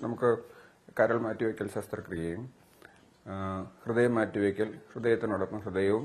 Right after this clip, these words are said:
ശ്വാസകോശവും മാറ്റിവെക്കൽ ശസ്ത്രക്രിയ-, ക്രിയകളും, ആ, വളരെ വിജയകരമായിട്ട് ചെയ്യാൻ പറ്റുന്നുണ്ട്. അപ്പോൾ ഇതിനകത്തുള്ള പ്രധാന പ്രശ്നം എന്ന് പറഞ്ഞു കഴിഞ്ഞാൽ ഈ ശസ്ത്രക്രിയകൾക്ക് മറ്റ് ഒരു, ആ, മ-, വേറൊരു മാർഗം, ചികിത്സാ മാർഗം ഇല്ല.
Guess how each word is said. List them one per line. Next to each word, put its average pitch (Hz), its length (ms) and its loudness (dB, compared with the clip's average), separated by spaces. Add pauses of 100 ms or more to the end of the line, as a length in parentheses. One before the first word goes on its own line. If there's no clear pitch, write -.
ശ്വാസകോശവും 95 680 -2
മാറ്റിവെക്കൽ 85 460 -2
ശസ്ത്രക്രിയ-, 71 520 -4 (100)
ക്രിയകളും, 87 360 -4 (640)
ആ, - 20 0 (180)
വളരെ 95 220 2 (260)
വിജയകരമായിട്ട് 80 580 0 (100)
ചെയ്യാൻ 107 260 4
പറ്റുന്നുണ്ട്. - 380 -10 (520)
അപ്പോൾ 113 180 -4
ഇതിനകത്തുള്ള 139 480 2 (520)
പ്രധാന 127 280 4 (100)
പ്രശ്നം 123 360 -2
എന്ന് 110 160 -2
പറഞ്ഞു 101 220 0
കഴിഞ്ഞാൽ 65 260 -4 (960)
ഈ - 20 2 (460)
ശസ്ത്രക്രിയകൾക്ക് 123 920 2 (120)
മറ്റ് 104 360 0 (480)
ഒരു, 123 160 2 (680)
ആ, - 20 4 (560)
മ-, 90 240 -2
വേറൊരു 147 420 6
മാർഗം, 113 360 0 (160)
ചികിത്സാ 110 380 0 (100)
മാർഗം 104 240 0 (100)
ഇല്ല. 87 160 -2